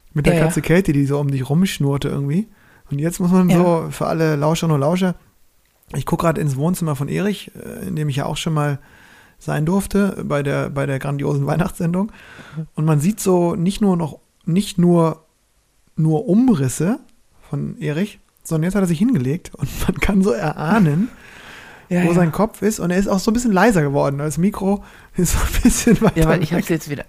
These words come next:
Speaker 2: ja, aber
Speaker 1: Du bist voll
Speaker 2: ich
Speaker 1: da,
Speaker 2: muss dir
Speaker 1: das war jetzt
Speaker 2: sagen,
Speaker 1: auch
Speaker 2: ne?
Speaker 1: gar kein, aber es war so
Speaker 2: L vier, L fünf, ich sag mal, die
Speaker 1: Ja, ja, die kenn ich
Speaker 2: spielen jetzt
Speaker 1: auch.
Speaker 2: wieder,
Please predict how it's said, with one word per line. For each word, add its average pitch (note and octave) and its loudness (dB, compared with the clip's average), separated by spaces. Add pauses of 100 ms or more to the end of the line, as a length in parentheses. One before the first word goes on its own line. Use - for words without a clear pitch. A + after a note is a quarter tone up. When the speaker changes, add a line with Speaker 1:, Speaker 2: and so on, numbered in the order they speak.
Speaker 2:
ja, C3 2
aber B2+ 2 (360)
Speaker 1:
Du D#3 -2
bist D#3 2
voll E3 4
Speaker 2:
ich D3+ 0
Speaker 1:
da, D3+ 0
Speaker 2:
muss E3+ 2
dir D3 0
Speaker 1:
das C3 0
war D#3+ 6
jetzt D#3+ 0
Speaker 2:
sagen, D3 2
Speaker 1:
auch - -
Speaker 2:
ne? F3 0
Speaker 1:
gar E3 -8
kein, D#3+ -2 (220)
aber D#3+ -2
es D3 -8
war F#3 4
so G3 4
Speaker 2:
L G#3 2
vier, G#3+ 4
L F#3+ 4
fünf, G#3 2
ich - -2
sag F#3+ 4
mal, F#3 4
die E3+ 0
Speaker 1:
Ja, D3+ 2
ja, D#3+ 4
die C3+ -4
kenn G3 0
ich D#3+ 0
Speaker 2:
spielen G3+ 4
jetzt F#3+ 2
Speaker 1:
auch. G3 2
Speaker 2:
wieder, F3 2